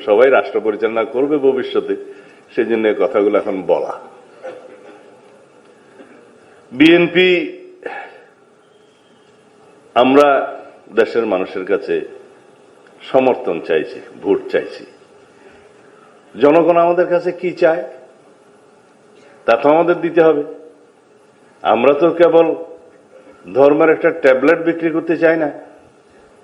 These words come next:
আমরা চাই জনগণের কল্যাণের জন্য, অর্থনৈতিক মুক্তির জন্য আমাদের সুষ্ঠু পরিকল্পনা কি আছে সেটা জনগণের সামনে রাখা।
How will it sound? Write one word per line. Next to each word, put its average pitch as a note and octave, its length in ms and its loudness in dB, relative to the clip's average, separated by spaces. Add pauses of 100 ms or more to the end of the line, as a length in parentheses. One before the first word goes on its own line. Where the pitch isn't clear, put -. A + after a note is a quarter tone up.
(600)
আমরা C#3 360 4
চাই E3 300 4
জনগণের C#3+ 520 2
কল্যাণের D3 500 2
জন্য, C3 220 2
অর্থনৈতিক D3 500 -2
মুক্তির C3+ 420 0
জন্য C#3+ 260 2
আমাদের C3+ 300 4
সুষ্ঠু C#3 360 -2
পরিকল্পনা C3 680 0
কি A#2 240 -2
আছে A2 240 0
সেটা G#2 240 -2
জনগণের E2+ 460 -4
সামনে D#2 360 -8
রাখা। B1+ 300 -14